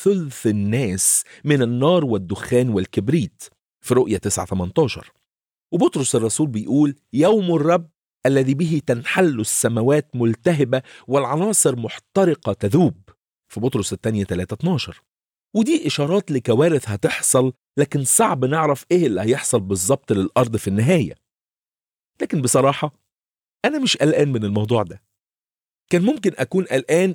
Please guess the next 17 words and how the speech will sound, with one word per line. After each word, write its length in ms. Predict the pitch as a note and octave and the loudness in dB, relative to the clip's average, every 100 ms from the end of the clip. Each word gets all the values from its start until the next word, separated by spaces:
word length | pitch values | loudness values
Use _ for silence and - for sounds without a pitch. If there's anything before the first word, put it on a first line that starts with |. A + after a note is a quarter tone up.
| - | -2
لو 160 | C#3 C#3 | 0 2
ما 120 | C#3 | 0
كنتش 440 | - B3+ F3 C#3 | -2 -4 -2 -4
متأكد 600 | B2 - - - - D3 _ G3 | -6 -4 -4 -4 -2 -4 _ 2
إيه 220 | A3 F#3 | 4 4
اللي 180 | C3 G#2+ | 2 0
هيحصل 640 | A2 B2 F#3 - D3 B2 | 0 -2 -2 -2 0 0
لما 200 | A2 G#2+ | 0 0
الوقت 340 | G#2+ D3 - | 0 0 -2
ينتهي، 500 | A2 F#2+ - C#3 F#2 F2 _ _ | -6 -4 -2 -2 -2 -10 _ _
سواء 360 | - A2 A2 E2+ | -6 0 2 2
على 200 | G2 F#2+ | -2 -2
ساعة 320 | - D3 A2+ G#2 | 0 0 0 -4
العالم 480 | F#2 D#3 A3+ A3 G3 _ _ B2+ | -2 2 2 2 -4 _ _ 0
أو 120 | D3 | 0
بصورة 420 | C#3+ - A#3 F3 | -2 -4 -2 -2
شخصية 560 | B2 A#2+ - D3 C#3+ | -2 -8 -2 0 0